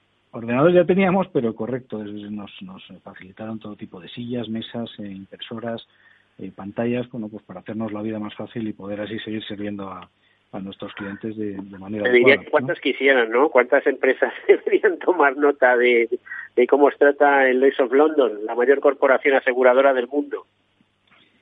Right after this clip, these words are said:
Speaker 1: Sí, y te diré más, es decir, nuestro consejero delegado,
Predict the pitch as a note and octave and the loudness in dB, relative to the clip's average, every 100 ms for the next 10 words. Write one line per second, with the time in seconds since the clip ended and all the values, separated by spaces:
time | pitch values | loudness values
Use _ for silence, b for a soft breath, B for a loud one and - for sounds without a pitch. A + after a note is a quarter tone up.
0 | _ - C#3 B2 G#2+ _ - C3+ C#3+ D3+ | _ 0 0 0 -4 _ -8 -2 0 2
1 | F3+ E3+ D3+ B2+ B2+ C#3+ B2 A#2+ B2+ A#2 | 2 2 0 -4 -4 -4 -4 -6 -6 -6
2 | A2+ - D3+ D#3+ D#3+ D#3 D3+ | -6 -2 2 4 6 4 4